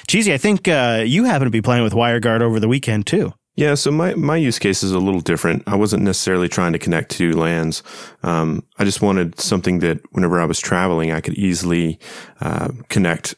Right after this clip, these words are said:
Speaker 2: through a V P N and, and kind of tunnel my traffic through and stuff. And I connected to a private V P N provider. In my case, I'm trying out V P N A C. Uh, there are a ton of different ones out there, though I will say that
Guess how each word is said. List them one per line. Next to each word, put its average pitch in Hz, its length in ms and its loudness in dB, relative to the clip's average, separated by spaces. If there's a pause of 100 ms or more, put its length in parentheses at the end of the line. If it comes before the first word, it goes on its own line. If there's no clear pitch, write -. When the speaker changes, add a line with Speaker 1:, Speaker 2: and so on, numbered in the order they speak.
(140)
Speaker 2:
through 95 200 2
a 82 40 0
V 85 140 0
P 82 260 0
N 80 240 0
and, 78 180 -2
and 85 100 -4
kind 85 160 0
of 78 60 -2
tunnel 87 240 0
my 80 140 0
traffic 82 400 -2
through 82 180 0
and 80 100 -2
stuff. 82 320 -4 (480)
And 87 320 0
I 82 120 -2
connected 85 400 -4
to 87 280 0
a 90 100 -2
private 90 500 -2 (180)
V 92 140 -2
P 92 160 0
N 87 100 0
provider. 104 580 0 (400)
In 87 80 0
my 82 160 2
case, 82 400 -2
I'm 80 180 0
trying 82 360 0
out 80 200 -2
V 87 200 -2
P 85 200 -2
N 80 120 0
A 78 120 -2
C. 107 480 -2 (380)
Uh, 80 140 -2
there 80 140 0
are 76 40 0
a 76 60 -4
ton 90 180 0
of 80 80 0
different 90 240 -2
ones 85 180 -2
out 85 200 0
there, 87 300 -2 (300)
though 92 220 0
I 82 80 2
will 90 240 0
say 85 580 -2 (140)
that 85 500 -2